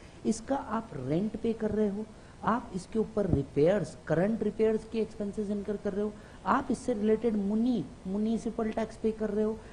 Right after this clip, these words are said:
या इससे related कोई insurance premium पे कर रहे हो, all will be allowed as deduction अगर आप पीएनएल को debit कर देते हो।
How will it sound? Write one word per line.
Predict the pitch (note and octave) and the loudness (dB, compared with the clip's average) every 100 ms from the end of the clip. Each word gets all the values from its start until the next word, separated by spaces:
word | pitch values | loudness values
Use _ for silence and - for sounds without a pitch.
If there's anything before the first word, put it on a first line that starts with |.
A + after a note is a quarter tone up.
| - | -8
या | D3 F3 G#3+ A#3 | 0 0 0 -4
इससे | E3+ - | -6 -4
related | F#3 E3 D#3+ D#3 F3+ - | -2 0 -2 -2 -6 -2
कोई | E3+ D#3+ | -2 0
insurance | D3 C#3+ D3+ F3+ | -4 -2 -2 -2
premium | E3+ D3+ D3 | -2 -2 -2
पे | C#3+ | -2
कर | B2+ B2 | -4 -4
रहे | B2 | -4
हो, | D3 G3 - | -4 -4 0
all | D3 G3+ E3+ | 0 0 -2
will | D3 C3+ | -2 -2
be | F#3 C#3+ | -2 -4
allowed | A#2 A#2 | -4 -4
as | D#3 C#3 | -4 -4
deduction | A#2 - F3 | -6 -6 -6
अगर | E3 B2+ | -4 -4
आप | D3 | -4
पीएनएल | B2+ A#2 A2+ | -4 -4 -4
को | A#2 | -4
debit | F#3+ D#3+ C#3 | 0 2 0
कर | - A2+ | -2 -6
देते | A2 | -6
हो। | A2+ | -6